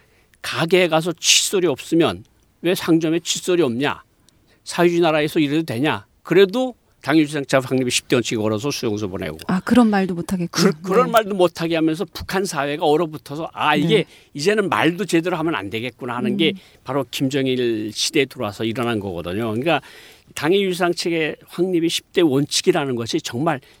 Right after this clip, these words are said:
Speaker 1: 귀에 걸면 귀걸이, 코에 걸면 코걸이,
Speaker 2: 네.
Speaker 1: 모든 것을 지금도 마찬가지입니다.
Speaker 2: 그렇죠.
Speaker 1: 유일 영도 체계 십 대 원칙으로 바꿨는데 똑같거든요. 말 하나도 십 대 원칙에 걸면 그 사람이 아무리 공로가 있고 지위가 높다 그래도 그냥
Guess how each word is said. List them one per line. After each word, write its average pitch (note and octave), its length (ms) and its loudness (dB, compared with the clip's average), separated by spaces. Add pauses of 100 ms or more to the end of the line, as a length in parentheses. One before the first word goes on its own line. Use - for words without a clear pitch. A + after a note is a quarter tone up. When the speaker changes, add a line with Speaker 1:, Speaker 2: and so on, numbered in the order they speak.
(140)
Speaker 1:
귀에 E3 260 6
걸면 C#3+ 420 -2
귀걸이, C3 600 -4
코에 C#3 300 -2
걸면 A#2 340 -4
코걸이, G2 400 -14 (220)
Speaker 2:
네. G3 180 -6
Speaker 1:
모든 E4+ 460 4
것을 D3 240 0
지금도 C4 420 -2
마찬가지입니다. A#2+ 580 -8
Speaker 2:
그렇죠. F#3+ 360 -4 (100)
Speaker 1:
유일 E3+ 300 4
영도 D#3 240 2
체계 D3 260 -6
십 - 220 -8
대 D3+ 80 -2
원칙으로 D#3 320 -6
바꿨는데 B2 600 -6 (300)
똑같거든요. D3 760 -4
말 D3 180 0
하나도 G#3 380 -2
십 - 180 -10
대 B3 60 0
원칙에 F#3+ 300 0
걸면 D3+ 460 -4 (220)
그 - 120 -14
사람이 D3 320 -2
아무리 C#4+ 500 -2
공로가 D3+ 500 0
있고 C#3 280 -6
지위가 C3 360 -4
높다 A2 380 -6
그래도 F#2 340 -8 (380)
그냥 G#2+ 260 -4